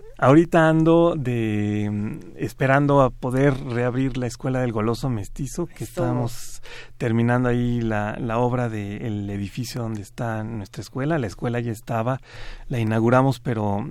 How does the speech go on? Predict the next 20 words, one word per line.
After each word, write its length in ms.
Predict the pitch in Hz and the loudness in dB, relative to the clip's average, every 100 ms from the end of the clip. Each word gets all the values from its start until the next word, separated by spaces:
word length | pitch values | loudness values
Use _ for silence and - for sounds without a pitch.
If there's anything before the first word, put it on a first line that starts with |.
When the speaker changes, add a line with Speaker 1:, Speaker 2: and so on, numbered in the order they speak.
| - | -8
Speaker 1:
desafortunadamente 800 | 170 120 110 117 123 117 117 113 | -6 -4 -2 -2 0 0 0 -2
tenemos 320 | 117 117 110 104 | -4 -4 -4 -6
que 80 | |
esperar 240 | 113 123 110 | -8 -6 -6
a 60 | |
que 100 | 110 | -6
se 120 | - 123 | -6 -6
repare 340 | 110 127 110 | -6 -6 -6
todo 260 | 113 113 110 | -6 -6 -4
el 220 | 101 107 | -6 -8
resto 300 | 120 113 135 | -8 -8 -6
del 100 | 117 | -4
edificio 500 | 120 120 175 - 180 | -4 -4 -6 -4 -4
y 80 | 143 | -4
tardará 440 | 120 113 117 120 | -6 -6 -6 -4
uno 340 | 127 139 135 | -2 -2 -2
o 40 | 113 | -2
dos 200 | 110 120 | -4 -6
meses 320 | 139 - 127 | -8 -8 -6
más. 340 | 175 202 - | -6 -6 -8